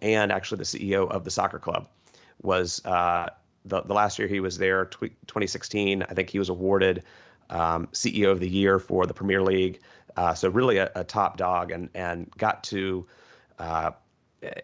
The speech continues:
work with him. Nicest guy. Uh, I, I mean, just a, a real stand-up individual. And, um, he said, "Well, you know, Hank, I, I, I noticed you,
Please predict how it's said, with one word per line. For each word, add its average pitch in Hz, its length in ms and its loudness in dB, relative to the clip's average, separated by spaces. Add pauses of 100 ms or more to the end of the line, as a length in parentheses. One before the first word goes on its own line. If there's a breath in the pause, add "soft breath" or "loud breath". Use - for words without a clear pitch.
(200)
work 104 260 2
with 95 140 0
him. 92 260 0
Nicest 107 480 0
guy. 87 500 0
Uh, 85 360 0
I, - 160 -6
I 92 80 -10
mean, 92 160 -4
just 90 300 -8
a, 85 300 -4
a 95 60 -6
real 98 420 4
stand-up 92 460 -4
individual. 87 600 -4 (440 loud breath)
And, 87 520 0
um, 85 380 0 (120)
he 104 120 -4
said, 98 280 -2
"Well, 95 280 0 (640 loud breath)
you 101 60 -10
know, 95 80 -2
Hank, 101 260 -4
I, 92 220 0
I, - 200 -4
I 104 60 -4
noticed 107 340 0
you, 110 220 0